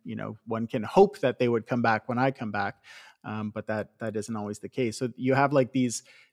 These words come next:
genuine, you know, trade-offs to make in your mind. And I've been an employee my whole life, and my philosophy my whole life has been very, you know, I think like both of us, you know, pro, pro labor, you know, work,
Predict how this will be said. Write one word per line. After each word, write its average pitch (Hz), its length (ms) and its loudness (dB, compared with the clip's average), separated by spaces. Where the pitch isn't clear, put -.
genuine, 139 840 2
you 135 140 -2
know, 117 240 -2
trade-offs 143 640 8
to - 80 0
make 131 200 2
in 123 60 -2
your 120 80 -2
mind. 131 280 2
And 117 100 0
I've 127 180 2
been 175 160 6
an 139 120 6
employee 127 520 6
my 113 180 0
whole 127 280 0
life, 123 400 2
and 131 100 4
my 127 140 8
philosophy 135 800 4
my 120 180 0
whole 131 280 2
life 160 280 6
has 131 160 2
been 117 260 -2
very, 117 460 0
you 392 60 4
know, 120 280 6
I 143 140 2
think 131 240 2
like 110 200 2
both 135 240 8
of 110 80 0
us, 120 340 -2
you 131 80 0
know, 107 140 0
pro, 113 600 2
pro 131 260 6
labor, 127 580 6
you 131 140 2
know, 117 160 0
work, 123 380 0